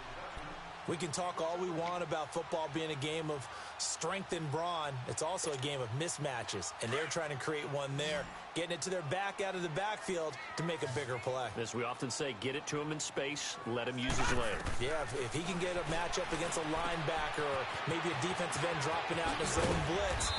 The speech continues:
Speaker 1: he's gonna win that battle just about every time.
Speaker 2: And he'll be taken down, but not before he works it past the fifty. They get ten more there, and I believe that'll be enough for another first down. It will. This quarterback now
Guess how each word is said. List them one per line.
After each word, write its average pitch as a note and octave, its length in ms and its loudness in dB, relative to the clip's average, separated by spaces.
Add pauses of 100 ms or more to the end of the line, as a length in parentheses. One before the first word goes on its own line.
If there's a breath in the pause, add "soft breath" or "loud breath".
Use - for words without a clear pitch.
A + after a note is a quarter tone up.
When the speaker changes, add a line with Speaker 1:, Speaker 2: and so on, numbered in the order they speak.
(240)
Speaker 1:
he's C#4+ 120 2
gonna D#3+ 220 0
win D3+ 140 2
that D#3 200 0
battle C#3 280 2
just C3 160 0
about B2+ 280 2
every B2 140 0
time. A2+ 320 0 (340)
Speaker 2:
And A2+ 140 2
he'll F#3+ 140 0
be E3+ 180 0
taken G3+ 380 0 (100)
down, G#3+ 260 0
but F3 140 0
not G#3+ 220 0
before G3+ 340 0
he F#3 80 0 (140)
works G#3 280 0
it G3 100 0 (100)
past G3+ 340 0
the F3+ 100 0
fifty. F#3 540 -2 (400)
They B2 140 0
get C3+ 220 0
ten F3+ 260 0
more E3+ 240 2
there, D#3+ 380 2
and D3 100 0
I C#3+ 220 0
believe D3 600 0
that'll D3+ 200 0
be D#3 160 0
enough D#3 260 -2
for D#3 180 0
another D#3 200 0 (160)
first E3 320 2
down. A4 280 4
It G3 180 2
will. D3+ 340 0 (220)
This C3 220 2
quarterback C#3+ 680 0
now C#3 400 0